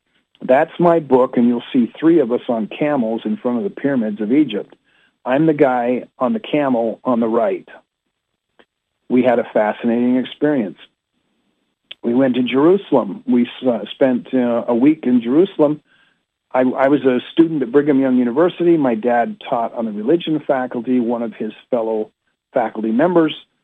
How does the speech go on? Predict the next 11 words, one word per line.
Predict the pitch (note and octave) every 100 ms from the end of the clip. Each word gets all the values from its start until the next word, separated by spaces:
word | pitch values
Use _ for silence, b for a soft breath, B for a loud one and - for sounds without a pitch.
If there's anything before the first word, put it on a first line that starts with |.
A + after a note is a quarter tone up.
| _ _ -
was | B2+ C3
in | A#2+
charge | - D3+ C#3+ C#3 A#2+
of | A2+ A#2
the | G#2 - -
study | C#3+ C#3+ D3 C#3
abroad | A2 A#2 C3 D3 D3+ C3+
program | - D3 D3+ C#3 A#2 A2 A2+ A2+ -
for | A2+ A2
that | A2 A#2+ B2 - - _ _ _ _ -
semester, | C3 A#2 D3+ E3 - A#2 G#2+ A#2+ C#3